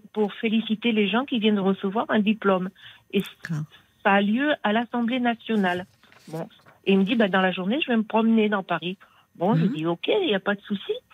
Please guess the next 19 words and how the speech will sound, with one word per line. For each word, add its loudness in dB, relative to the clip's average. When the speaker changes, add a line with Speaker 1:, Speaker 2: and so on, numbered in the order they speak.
Speaker 2:
Oui. 4
Speaker 1:
Voilà. 0
Sauf 2
que -2
dimanche, 0
moi, -2
je -6
travaillais. 0
Speaker 2:
Oui. 2
Speaker 1:
Donc, -8
euh, -2
je -6
prenais 0
à 0
neuf 0
heures -2
du -2
matin. 2
Et 4